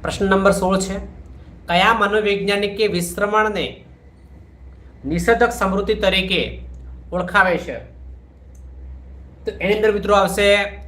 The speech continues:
ગોલ્ડાર્ડ આવશે, ગોલ્ડાર્ડ. ઓપ્શન નંબર બી is right answer છે.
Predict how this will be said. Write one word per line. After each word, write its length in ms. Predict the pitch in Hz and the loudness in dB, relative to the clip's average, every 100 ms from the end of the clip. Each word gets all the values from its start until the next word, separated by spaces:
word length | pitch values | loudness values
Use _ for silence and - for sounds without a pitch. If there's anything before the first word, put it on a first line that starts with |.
| - 165 | -14 -6
ગોલ્ડાર્ડ 600 | 156 175 185 180 185 175 | 0 0 0 4 4 4
આવશે, 260 | 151 143 175 | 0 -2 -2
ગોલ્ડાર્ડ. 440 | 151 151 160 151 | 0 0 2 2
ઓપ્શન 300 | 151 - 196 | 0 -2 -4
નંબર 240 | 190 185 | -2 -2
બી 240 | 180 170 175 | -2 -2 -2
is 60 | |
right 240 | 160 165 160 | 2 2 2
answer 300 | 156 151 | -2 -4
છે. 120 | 170 | -10